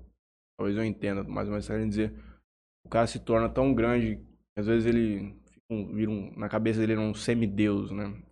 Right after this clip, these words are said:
Ele meio que pode fazer o que ele quiser, que ele não tem, as pessoas não têm sentimentos. Eu,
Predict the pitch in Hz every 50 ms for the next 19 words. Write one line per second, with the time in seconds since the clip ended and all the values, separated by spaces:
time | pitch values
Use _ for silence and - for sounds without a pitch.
0 | _ _ 113 110 110 107 110 110 107 - - 104 104 107 107 104 - - 104 104
1 | 107 107 101 104 - - 104 104 104 - 110 101 101 101 98 107 113 117 113 113
2 | 107 - - 101 101 104 104 107 110 104 - - 107 110 107 107 - - - -
3 | _ _ _ _ _ _ _ - - 113 107 107 107 101 113 110 113 - - 110
4 | 107 - - 101 101 104 104 110 113 117 - - - 95 98 110 117 113